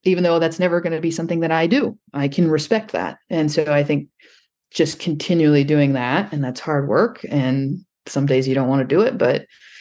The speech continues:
listen and, and be open-minded, I think is, is important.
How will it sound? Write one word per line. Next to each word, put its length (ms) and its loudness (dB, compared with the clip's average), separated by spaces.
listen 480 2
and, 400 0
and 380 -4
be 140 0
open-minded, 600 -4
I 100 -10
think 240 -12
is, 380 -12
is 140 -6
important. 520 -8